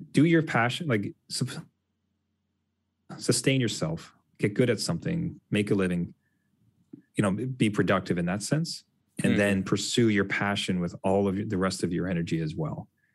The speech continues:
Speaker 1: You know, like, so it, it's just that I think there was a, almost an unhealthy unbalance around if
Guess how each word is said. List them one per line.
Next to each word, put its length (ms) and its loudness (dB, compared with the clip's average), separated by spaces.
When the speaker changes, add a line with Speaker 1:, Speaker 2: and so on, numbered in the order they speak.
Speaker 1:
You 100 -2
know, 100 4
like, 180 2
so 160 0
it, 320 -2
it's 140 -4
just 260 0
that 200 2
I 60 0
think 140 2
there 80 4
was 140 2
a, 100 0
almost 240 2
an 40 0
unhealthy 840 0
unbalance 560 2
around 560 0
if 220 0